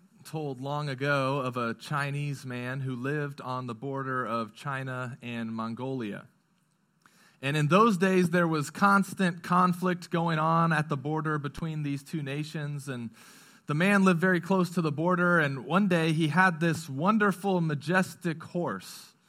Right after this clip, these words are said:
his prized possession, that one day leapt over the fence, raced down the road, crossed the border, and was captured by the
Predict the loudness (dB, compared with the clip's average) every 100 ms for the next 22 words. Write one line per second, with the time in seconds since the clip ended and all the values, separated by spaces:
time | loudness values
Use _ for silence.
0 | _ _ _ _ _ _ _ -10 -10 -8
1 | 2 6 8 6 2 -2 -4 0 2 2
2 | -2 0 0 2 0 0 0 0 2 0
3 | 0 0 -2 -2 -4 -4 -4 -2 -6 -8
4 | -4 0 -2 -2 -2 -2 -2 -4 -2 -2
5 | -4 -8 -18 -20 -8 -2 0 -2 -6 -8
6 | -6 -6 -4 -2 -4 -4 -8 -6 -6 -8
7 | -8 -4 -4 -4 -8 -8 -6 -4 -4 -4
8 | -6